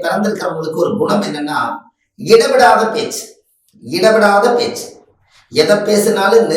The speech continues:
அங்க அந்த ஸ்டாப் புள்ளியே வராது. கட்ட, கட்ட, கட்ட, கட்ட, கட்டன்னு அவங்க பேசிக்கிட்டே இருப்பாங்க. ஏன் அப்படின்னா மிதனம் என்பது பேச்சாற்றலுடைய இடம். அப்ப அந்த மிதன ராசிக்குள்ள ஒண்ணு பேசுறதுக்கு முன்னாடி இன்னொரு விஷயத்தை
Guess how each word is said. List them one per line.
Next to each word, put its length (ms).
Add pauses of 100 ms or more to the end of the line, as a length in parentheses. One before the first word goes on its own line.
(160)
அங்க 340
அந்த 180
ஸ்டாப் 360
புள்ளியே 380
வராது. 220 (640)
கட்ட, 160 (120)
கட்ட, 180 (100)
கட்ட, 180 (100)
கட்ட, 260
கட்டன்னு 320
அவங்க 160 (100)
பேசிக்கிட்டே 540
இருப்பாங்க. 360 (200)
ஏன் 120
அப்படின்னா 360 (640)
மிதனம் 520
என்பது 240 (140)
பேச்சாற்றலுடைய 880
இடம். 200 (2000)
அப்ப 200 (100)
அந்த 200
மிதன 320
ராசிக்குள்ள 540 (640)
ஒண்ணு 260 (140)
பேசுறதுக்கு 640
முன்னாடி 300 (100)
இன்னொரு 340
விஷயத்தை 300